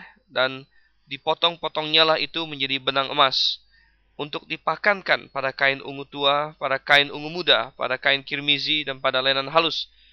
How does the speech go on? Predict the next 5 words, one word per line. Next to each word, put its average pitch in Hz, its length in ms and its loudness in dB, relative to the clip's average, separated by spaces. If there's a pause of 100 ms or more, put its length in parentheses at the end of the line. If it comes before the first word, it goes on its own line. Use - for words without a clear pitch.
(220)
buatan 131 400 -2
seorang 123 400 -6
ahli. 143 400 4 (1300)
Dibuat 131 400 -2
merekalah 143 440 8